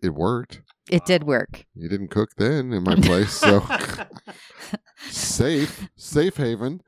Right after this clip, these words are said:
Speaker 2: Bite me.
Speaker 1: Yeah.
Speaker 2: <laughs> Shall we talk about who cooked the eggs this morning? <laughs>
Speaker 1: Mm,
Speaker 2: I was
Speaker 1: we shall
Speaker 2: like,
Speaker 1: not.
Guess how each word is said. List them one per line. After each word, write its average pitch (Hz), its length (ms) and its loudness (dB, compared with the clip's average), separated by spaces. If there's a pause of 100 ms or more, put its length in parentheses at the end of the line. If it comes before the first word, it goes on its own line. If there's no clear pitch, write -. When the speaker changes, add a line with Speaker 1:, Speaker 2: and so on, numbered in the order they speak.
Speaker 2:
Bite - 340 -4
me. 143 440 -2
Speaker 1:
Yeah. 180 600 -4 (380)
Speaker 2:
<laughs> - 920 -10
Shall 233 180 -8
we 175 100 -10
talk - 340 -8
about 240 200 -2
who 285 140 6
cooked - 260 -12
the - 200 -4
eggs 285 300 -8
this - 200 0 (120)
morning? 285 220 -4
<laughs> 339 240 -2
Speaker 1:
Mm, 339 420 -2
Speaker 2:
I - 60 2
was - 60 2
Speaker 1:
we 98 120 4
shall 131 240 0
Speaker 2:
like, 131 80 2
Speaker 1:
not. 135 480 -2